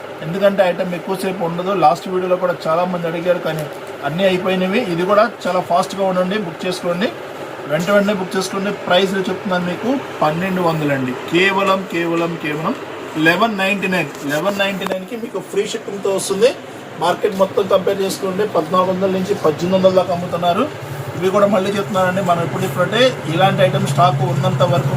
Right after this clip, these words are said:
మాత్రమే ఆఫర్ వస్తుంది. కేవలం, కేవలం పదకొండు వందల తొంభై తొమ్మిది రూపాయలండి. ఫ్రీ షిప్పింగ్తో వస్తుంది, మిస్ చేసుకోవద్దు, ఫాస్ట్గా బుక్ చేసుకోండి. సెవెన్ నైంటీ నైన్లోనే మీకు సూపర్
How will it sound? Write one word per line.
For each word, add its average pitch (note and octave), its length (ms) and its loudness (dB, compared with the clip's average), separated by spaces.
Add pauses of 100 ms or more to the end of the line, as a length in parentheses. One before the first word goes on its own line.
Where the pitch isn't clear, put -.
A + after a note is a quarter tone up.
మాత్రమే - 460 2
ఆఫర్ C3+ 260 2
వస్తుంది. F3+ 320 0 (720)
కేవలం, G#3+ 420 4 (100)
కేవలం G3 320 2 (120)
పదకొండు F#3+ 420 -2
వందల F#3 200 2 (120)
తొంభై E3+ 300 2
తొమ్మిది D3 260 -4
రూపాయలండి. C3+ 560 -2
ఫ్రీ E3+ 120 -2 (100)
షిప్పింగ్తో F3+ 480 -2
వస్తుంది, F3 300 -2 (100)
మిస్ D#3+ 200 -4
చేసుకోవద్దు, F3+ 500 -2 (440)
ఫాస్ట్గా F3+ 320 2
బుక్ E3 180 -2
చేసుకోండి. A#2+ 360 -2 (1500)
సెవెన్ B3+ 200 4
నైంటీ A#3 320 0
నైన్లోనే A3 400 -2
మీకు G#3 180 -4 (140)
సూపర్ A3 380 -2